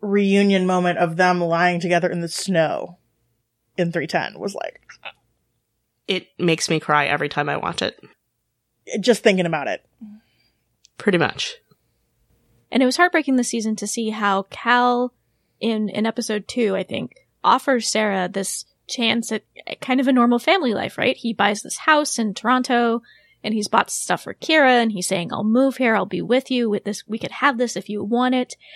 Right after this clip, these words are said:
Speaker 3: And I think had Rudy not come and did what he did, Sarah probably would have said yes. And then coming upon this realization that her child isn't safe being around her, like, that was just, uh,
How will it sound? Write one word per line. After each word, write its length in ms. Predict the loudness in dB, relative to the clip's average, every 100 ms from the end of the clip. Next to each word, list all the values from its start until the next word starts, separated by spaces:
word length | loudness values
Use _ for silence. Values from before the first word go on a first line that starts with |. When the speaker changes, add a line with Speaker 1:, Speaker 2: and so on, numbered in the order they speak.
| -20 -14 -2
Speaker 3:
And 420 | 2 2 2 -2 -6 _ _ _ _ _ _ _ 2
I 220 | 4 2
think 340 | 0 -4 -4 -6
had 380 | 2 2 2 -4 -6
Rudy 320 | -4 -2 0
not 240 | 0 -2
come 200 | 0 2
and 100 | 2
did 180 | 2 0
what 160 | 0 -4
he 120 | -6
did, 380 | 0 2 2 -2 _ _
Sarah 480 | -12 -10 -4 0 0
probably 280 | 2 2 2
would 140 | 0
have 80 | -2
said 220 | 2 2
yes. 520 | 2 2 0 -4 -8 -6
And 440 | -2 0 0 -2 -4 -10 _ _ _ _ _
then 480 | -2 4 6 6 2 -2 -4
coming 260 | 0 2
upon 220 | 2 2
this 160 | 0 0
realization 640 | 0 0 2 2 2 0
that 240 | 2 0 -2 _ _ -20
her 160 | -8 -8
child 440 | 0 2 4 2
isn't 280 | 0 -2 -4
safe 360 | -4 -4 -4 -4
being 240 | -2 2 0
around 420 | 0 -2 -4 0
her, 220 | 0 0
like, 200 | 0 0
that 160 | 0 0
was 180 | -2 -2
just, 400 | -2 -2 -6 -2
uh, 180 | 0